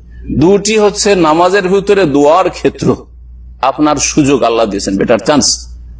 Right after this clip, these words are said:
এটা হচ্ছে সেজদায়, আর একটা হচ্ছে আত্তাহিয়াত আর দরুদ পড়ার পরে সালাম ফেরার আগে। সালাম ফেরার আগে আল্লাহর সাথে আপনার চুপি সারে কথা চলছে, মোনাজাত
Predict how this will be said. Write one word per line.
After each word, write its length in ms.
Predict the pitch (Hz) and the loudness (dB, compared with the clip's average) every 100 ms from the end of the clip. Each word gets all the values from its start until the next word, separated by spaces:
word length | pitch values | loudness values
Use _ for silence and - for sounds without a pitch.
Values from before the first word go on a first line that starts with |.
| - | -4
এটা 100 | 123 | -2
হচ্ছে 160 | 127 | 0
সেজদায়, 420 | 127 135 127 175 254 - - - - | 0 0 2 2 2 0 -6 -16 -6
আর 140 | 135 | -4
একটা 140 | 135 143 | 0 -2
হচ্ছে 280 | - 214 311 - - - - - - - - - - - | 0 0 -2 -6 -20 -20 -20 -20 -18 -16 -14 -16 -18 -8
আত্তাহিয়াত 640 | 120 123 131 123 143 170 - | -6 -4 -2 -2 0 -2 0
আর 160 | 113 | -2
দরুদ 380 | 98 87 110 127 120 | -2 0 2 0 0
পড়ার 220 | 127 107 | 0 0
পরে 300 | - 107 139 | 0 0 2
সালাম 360 | - 104 117 101 | 0 0 0 0
ফেরার 260 | - 107 - | 0 -2 -2
আগে। 260 | - - - - - - | -4 -4 -8 -12 -20 -8
সালাম 320 | - 113 127 | -2 -2 -2
ফেরার 220 | 135 156 - | -2 -2 0
আগে 300 | 107 135 202 | 0 2 2
আল্লাহর 260 | 202 202 | 2 2
সাথে 300 | 185 185 - | 0 -4 0
আপনার 280 | 175 160 170 | 0 0 -4
চুপি 300 | 165 175 156 | -2 -2 0
সারে 220 | 151 139 139 | 0 -2 -2
কথা 200 | 127 120 | -2 -2
চলছে, 260 | 123 98 | -2 -2
মোনাজাত 460 | 95 95 117 143 | -2 0 0 0